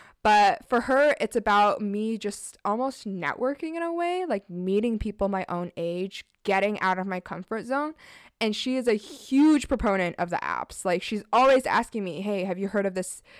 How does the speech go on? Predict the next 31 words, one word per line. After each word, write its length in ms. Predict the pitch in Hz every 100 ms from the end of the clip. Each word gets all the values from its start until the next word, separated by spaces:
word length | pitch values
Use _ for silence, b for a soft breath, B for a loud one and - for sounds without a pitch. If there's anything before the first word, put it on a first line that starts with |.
| b -
thing 180 | 214
called 260 | 202 185 180
Bumble?" 440 | 233 330 214 120
And 160 | 131 185
I'm 100 | 202
like, 220 | 190 185 -
"Yes, 420 | 180 - - -
I've 160 | 180 185
heard 180 | 190 156
of 120 | 180
Bumble." 260 | 160 156
And 100 | 139
she's 120 | - 196
like, 140 | 185 180 -
"Why 340 | 214 240 254 285
are 40 |
you 180 | 269 262
not 240 | 247 226 226
on 100 | 208
Bumble? 460 | 202 202 165 110 101
Like, 360 | 202 202 208 -
why 400 | - 208 240 262
can't 320 | 285 359 330
you 100 | 302
try 760 | 269 - - 240 214 175 180 202 B B -
to 100 | 254
talk 320 | - 247 339
to 100 | 285
people 280 | 208 175 180
online?" 720 | 190 185 190 302 233 160 196 b b b -
And 360 | 220 220 220